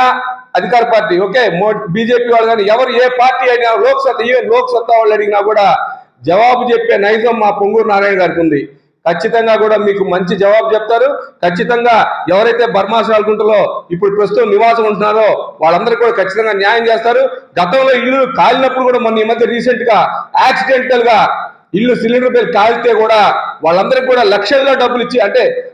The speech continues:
లక్ష రూపాయల డబ్బులు, తర్వాత ఎనిమిది వేల రూపాయలు ప్రభుత్వం నుంచి నగదు, తర్వాత బియ్యం, సరుకులు, ఇవన్నీ కూడా ఇచ్చి, తర్వాత వాళ్ళకి ఏసీలు గీసీలు కాలిపోతే వాళ్ళకి కొంత అమౌంట్ డబ్బులు ఇచ్చింది ఎవరంటే ఒక పొంగూరు నారాయణ గారు, సొంత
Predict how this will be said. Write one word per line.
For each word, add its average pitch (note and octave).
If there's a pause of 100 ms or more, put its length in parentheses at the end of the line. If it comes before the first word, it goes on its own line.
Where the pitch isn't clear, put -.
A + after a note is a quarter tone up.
లక్ష F3+
రూపాయల A#3+
డబ్బులు, B3
తర్వాత A#3
ఎనిమిది A#3
వేల B3
రూపాయలు A#3+
ప్రభుత్వం B3
నుంచి A3
నగదు, A3 (120)
తర్వాత A#3
బియ్యం, A3
సరుకులు, A3 (180)
ఇవన్నీ A3+
కూడా B3
ఇచ్చి, B3+
తర్వాత A#3+ (420)
వాళ్ళకి G3+
ఏసీలు C4
గీసీలు A#3+
కాలిపోతే A#3
వాళ్ళకి A3
కొంత G#3
అమౌంట్ A3+
డబ్బులు A#3+
ఇచ్చింది A#3
ఎవరంటే A3+
ఒక G#3
పొంగూరు A#3
నారాయణ G#3+
గారు, D#3+ (300)
సొంత D#4+